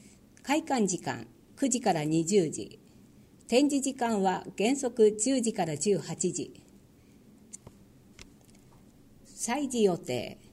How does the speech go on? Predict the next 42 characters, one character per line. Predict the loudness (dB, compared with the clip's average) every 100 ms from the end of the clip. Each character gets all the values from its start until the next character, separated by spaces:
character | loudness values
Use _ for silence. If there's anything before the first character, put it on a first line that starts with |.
| -20 -20 -20 -20 -4
十 | 4 6
一 | 6 0 0
月 | 0 2
二 | 4 4
十 | 4 2
七 | 2 2 2
日 | 2 0 0
土 | 2
曜、 | 2 2 0 -6 -16 -20 -14 -2
二 | 0
十 | 2 0
八 | 0 -2 0 2
日 | 2 0
日 | 0 -2 2 4
曜、 | 4 2 -8 -18 -20 -20 -20 -20 -14 0
米 | 2 4
沢 | 2 2 4
織 | 4 4
物 | 2 2 0 -4 -12 -20 -20 -6
旧 | 0 0
評 | 2 0 0
会 | -4 -10 -12 -18 -20 -20
工 | -2 2 2
芸。 | 0 -4 -10 -18 -20 -20 -20 -20 -6 4
展 | 4 4
示 | 2 4
は | 2 -2
十 | 4 4 6
一 | 2 0
月 | 0 2
二 | 4 4
十 | 4 4
七 | 4 2 0
日 | 0 0
は | 0 -2 -6 0
十 | 2 4
時 | 2
か | 0
ら | -2
十 | 2 4 4
七 | 2 -4
時、 | -6 -10 -12